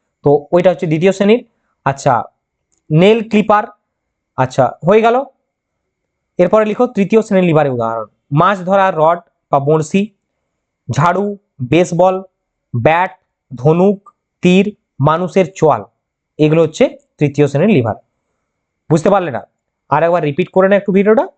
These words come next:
তারপর ভালো করে লিখে নাও, এখান থেকে কিন্তু প্রশ্ন হয়। চলো, নেক্সট কোশ্চেন, পোলিও রোগ নিচের কোনটির প্রভাবে হয়? তো সঠিক উত্তরটা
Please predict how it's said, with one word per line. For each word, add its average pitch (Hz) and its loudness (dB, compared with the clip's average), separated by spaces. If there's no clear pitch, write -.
তারপর - 0
ভালো 143 0
করে 165 -2
লিখে 120 -4
নাও, 98 -8
এখান 160 0
থেকে 165 0
কিন্তু 170 -6
প্রশ্ন 156 -2
হয়। 127 0
চলো, 175 0
নেক্সট 214 -2
কোশ্চেন, 233 0
পোলিও 233 4
রোগ 240 2
নিচের 214 0
কোনটির 214 0
প্রভাবে 175 0
হয়? 147 0
তো 160 4
সঠিক 196 -2
উত্তরটা 180 0